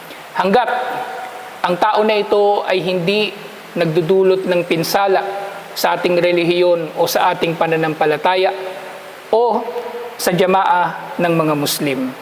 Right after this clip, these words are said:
Dahil maaring mayroong mga pagkakamali ang mga tao na pwede nating mapaumanhinan o pwede nating mapatawad. Kaya mananatili ang karapatan nila na tayo ay makikitungo ng mabuti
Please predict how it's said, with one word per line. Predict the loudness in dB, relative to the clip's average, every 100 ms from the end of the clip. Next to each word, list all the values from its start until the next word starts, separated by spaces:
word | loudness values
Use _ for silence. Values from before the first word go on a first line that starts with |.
| -16 -18 -18 -18 -18 -18 -6
Dahil | 0 2 4
maaring | 4 4 4 2 0 -2 -4 -8 -6 0
mayroong | 2 4 4
mga | 4 2 0
pagkakamali | 0 2 2 2 2 2 2
ang | 2
mga | 2 2
tao | 2 4 2 2 -2 -2
na | 0
pwede | 2 2 2
nating | 4 2 2 2
mapaumanhinan | 2 2 2 2 2 2 2 0 -2 -6 -10 -14 -16 -16 -18 -6
o | -2 2
pwede | 2 4
nating | 4 4 2 2
mapatawad. | 2 2 2 2 4 2 0 -4 -6 -8 -12 -14 -4
Kaya | 2 4 2 0 -4 -6 -8 -4
mananatili | 0 2 2 2 2 2 2 0 -6 -14 -16 -16 -14 -4
ang | 0
karapatan | 2 2 2 2 2
nila | 2 4 4 2
na | 0
tayo | 2 2 4 4 2
ay | 0 -2
makikitungo | -2 -2 -4 0 2 2
ng | 2 0
mabuti | 0 2 0 0 -2